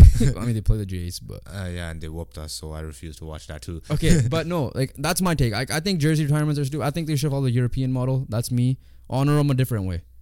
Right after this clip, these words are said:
Speaker 1: It doesn't have, it could be something, it doesn't have to be in this, in the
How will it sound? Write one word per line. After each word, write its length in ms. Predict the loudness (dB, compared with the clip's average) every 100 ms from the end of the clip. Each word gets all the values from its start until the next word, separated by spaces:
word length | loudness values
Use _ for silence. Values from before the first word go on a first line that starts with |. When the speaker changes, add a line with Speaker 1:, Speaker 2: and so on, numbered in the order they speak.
| -20 -8
Speaker 1:
It 140 | -4
doesn't 160 | 0 0
have, 220 | -2 -6
it 80 | -6
could 100 | -2
be 100 | -2
something, 300 | -2 -6 -6
it 60 |
doesn't 160 | -2 -2
have 100 | -2
to 60 | -4
be 120 | -4
in 120 | -2
this, 180 | -2 -4 -8
in 100 |
the 100 | -12